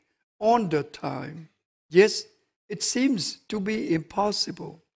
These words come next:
This is where the difference between the two sets of virgins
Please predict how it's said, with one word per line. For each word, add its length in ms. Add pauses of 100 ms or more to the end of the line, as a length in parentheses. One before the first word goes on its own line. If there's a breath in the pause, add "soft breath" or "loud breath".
(880 soft breath)
This 200
is 140
where 380
the 160
difference 600
between 480
the 120
two 300
sets 360
of 240
virgins 600